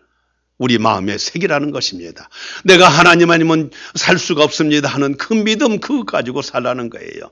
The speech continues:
내가 하나님의 자녀가 될 때 어-, 어떤 놀라운 은혜가 있었습니까? 정말, 어, 표현할 수 없는 그 감격이 있거든요. 그 하나님의 은혜를 기억하는 겁니다.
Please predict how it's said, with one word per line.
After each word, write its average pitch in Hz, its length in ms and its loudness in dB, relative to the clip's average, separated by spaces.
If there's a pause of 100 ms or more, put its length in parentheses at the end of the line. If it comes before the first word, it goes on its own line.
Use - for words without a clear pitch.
(280)
내가 185 220 6
하나님의 180 420 8
자녀가 180 380 6
될 170 240 4
때 185 100 4
어-, 170 240 0
어떤 156 400 -2 (300)
놀라운 147 520 6
은혜가 117 300 2
있었습니까? 101 640 -8 (1160)
정말, 139 580 4 (400)
어, 123 380 4 (600)
표현할 170 380 4
수 143 140 -2
없는 127 320 2
그 120 180 0
감격이 104 720 -2 (160)
있거든요. 98 800 -4
그 208 160 2
하나님의 180 600 0
은혜를 123 360 -2
기억하는 98 480 -8
겁니다. - 520 -20